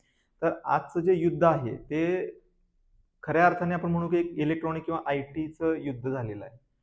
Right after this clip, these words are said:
ज्याची ट्रे-, ड्रोन ट्रेन टेक्नॉलॉजी चांगली आहे, ज्याची मिसाईल टेक्नॉलॉजी चांगली आहे, ते लोकांना ॲडव्हान्टेज असतो. आपण जे इस्रायलचे आता युद्ध झालेलं आहे, त्यावेळेस आपण बघितलेलं आहे की इस्रायलला ड्रोन टेक्नॉलॉजीचा फायदा झालेला आहे.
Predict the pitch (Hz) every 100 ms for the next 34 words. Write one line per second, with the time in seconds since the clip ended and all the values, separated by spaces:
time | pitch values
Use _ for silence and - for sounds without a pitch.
0 | _ _ - 123 123 156 151 147 135 151
1 | 151 160 156 - - 156 151 147 139 151
2 | 139 143 143 143 139 135 156 147 143 143
3 | 131 143 127 123 131 - _ 151 160 -
4 | 139 139 139 143 160 - _ - 131 127
5 | 127 113 113 - - - - - - -
6 | - 151 156 - _ - 127 - 147 123
7 | 139 151 151 151 156 156 135 147 151 127
8 | 123 127 135 135 143 147 143 135 135 131
9 | 139 135 131 143 - - 117 135 135 147
10 | 143 135 131 131 127 120 151 - 117 110
11 | 110 104 92